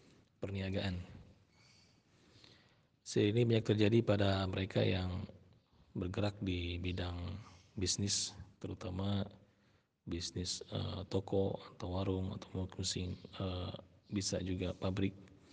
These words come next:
Dan beberapa yang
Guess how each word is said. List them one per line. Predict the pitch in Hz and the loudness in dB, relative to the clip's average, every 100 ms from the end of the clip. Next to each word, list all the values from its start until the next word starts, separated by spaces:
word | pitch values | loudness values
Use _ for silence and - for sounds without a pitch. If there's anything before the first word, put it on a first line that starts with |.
| - - - - - - | -20 -20 -20 -20 -20 -8
Dan | 87 87 87 87 90 | -4 -2 -2 -4 -2
beberapa | 90 92 95 113 117 - - - - - _ - - - _ _ | 0 0 2 4 4 2 -2 -4 -4 -6 _ -20 -20 -20 _ _
yang | 101 95 98 | 0 0 0